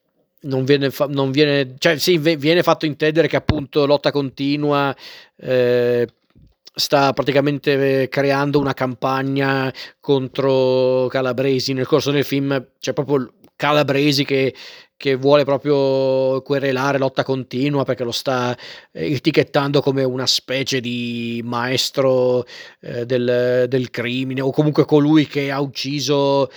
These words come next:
Pinelli con addirittura un colpo di karate, come, come se fosse tipo il, il super agente segreto, cosa che, mm, <laughs> che non era, eh, Calabresi. Quindi effettivamente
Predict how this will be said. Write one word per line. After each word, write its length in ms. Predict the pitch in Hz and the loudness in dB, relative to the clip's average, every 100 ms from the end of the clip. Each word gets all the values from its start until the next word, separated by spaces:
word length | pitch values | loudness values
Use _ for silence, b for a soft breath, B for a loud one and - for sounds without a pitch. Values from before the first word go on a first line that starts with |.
| B B | B B
Pinelli 500 | 143 139 147 156 151 | -8 -4 2 2 2
con 180 | 143 143 | 0 -4
addirittura 460 | 135 139 135 156 | -2 -4 -2 0
un 140 | 147 135 | 0 -2
colpo 360 | 139 147 135 | 0 0 0
di 140 | 143 139 | -6 -4
karate, 640 | 139 131 127 135 135 139 | -2 -2 0 0 0 0
come, 200 | 123 135 | -6 -6
come 140 | 127 131 | -6 -4
se 100 | 139 | -4
fosse 240 | - 135 135 | -4 -4 -2
tipo 360 | 139 151 139 | -2 2 2
il, 480 | 131 131 131 131 131 B B B | 2 2 2 2 -2 B B B
il 120 | - 135 | -10 -6
super 280 | 156 156 | -4 -2
agente 340 | 139 131 139 139 | -2 -2 -4 0
segreto, 480 | 151 131 123 123 127 | 0 0 -2 -2 -2
cosa 280 | 117 117 | -4 -6
che, 120 | 107 107 | -8 -10
mm, 320 | 113 107 101 | -12 -12 -6
<laughs> 400 | 117 - - 127 139 | 2 2 2 0 2
che 100 | - 185 | 2 4
non 160 | 139 | 4
era, 360 | 147 143 139 135 B B B B - | 2 2 -2 -6 B B B B -18
eh, 280 | - 123 120 | -12 -12 -6
Calabresi. 680 | 139 131 131 127 123 120 127 | -4 -4 0 0 0 0 -2
Quindi 560 | 143 143 135 131 127 - _ _ _ _ _ _ - | -2 -2 0 0 -2 -10 _ _ _ _ _ _ -12
effettivamente 1000 | 135 147 139 151 151 143 147 - 139 139 | -4 -2 2 2 2 0 -2 -2 -2 -2